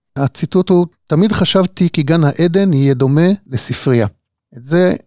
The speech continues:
אמר או כתב חורכה לואיס בורכס, סופר, שגם היה לו סיפור על, אה, מישהו שזוכר הכל,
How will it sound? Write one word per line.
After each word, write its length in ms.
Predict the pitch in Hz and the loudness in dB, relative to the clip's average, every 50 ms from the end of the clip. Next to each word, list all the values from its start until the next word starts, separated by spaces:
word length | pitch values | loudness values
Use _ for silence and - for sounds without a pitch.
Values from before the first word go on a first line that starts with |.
| _ - | _ -4
אמר 420 | 135 143 147 147 147 143 139 139 | -2 0 2 2 2 0 0 -4
או 200 | - - 139 - | -6 -8 -8 -6
כתב 360 | - 131 - - 156 147 135 127 127 | -6 -6 -2 0 0 0 0 0 -4
חורכה 380 | 117 - 160 151 139 - - 151 | -4 -2 -2 -2 -2 -2 -2 0
לואיס 300 | 135 143 147 127 - - | 0 0 0 -2 -2 -2
בורכס, 640 | 131 147 160 160 - - 214 214 - - - - - | 0 0 0 0 0 0 0 0 -2 -4 -8 -12 -10
סופר, 520 | - - 160 - - - 165 151 147 131 131 131 - _ | -8 -6 -6 -4 -2 0 2 2 2 0 -2 -4 -8 _
שגם 1000 | - - - - 151 143 139 143 143 139 135 139 135 139 139 135 131 160 165 165 | -14 -12 -6 -2 0 0 2 2 2 2 2 0 0 -2 -2 -2 -2 0 0 2
היה 140 | 165 160 160 | 2 2 2
לו 100 | 160 151 | 2 0
סיפור 480 | - - 151 - - 180 165 151 143 151 | -2 -4 -6 -4 0 0 2 2 2 2
על, 220 | 151 139 139 139 143 | 2 2 2 2 2
אה, 200 | 139 135 131 131 127 | 2 2 0 0 0
מישהו 380 | 135 143 170 180 - - 165 | 0 2 2 0 0 -2 -4
שזוכר 800 | - - - 160 143 139 139 131 123 120 151 - - 170 175 170 | -4 -2 0 0 2 2 0 0 -2 -2 -2 0 0 0 2 2
הכל, 440 | 151 127 - - 175 190 196 202 208 | 0 -2 0 0 2 2 2 2 0